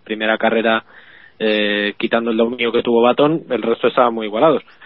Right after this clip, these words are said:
Pero, pero vamos, eh, yo espero que el Red Bull esté a la altura. Eh, será el rival a batir,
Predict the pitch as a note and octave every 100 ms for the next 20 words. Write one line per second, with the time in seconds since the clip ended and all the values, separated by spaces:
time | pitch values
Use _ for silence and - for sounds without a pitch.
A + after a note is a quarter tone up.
0 | - - _ _ D3+ C#3+ B2+ B2 A#2 A2+
1 | G#2+ G2+ _ _ _ _ A#2+ A#2 D3 D#3
2 | A2 - - B2 A#2+ A2+ G#2+ _ _ _
3 | _ _ - C3+ - - F3+ G3+ F#3+ C3
4 | C3+ C#3 F3 G3 - B2 C#3+ A2 B2 G#2+
5 | G2+ - - - - - A2+ A2+ A2 G#2+
6 | - - - A2+ C3 E3 D3 D3 C#3+ C3
7 | F#3 G#3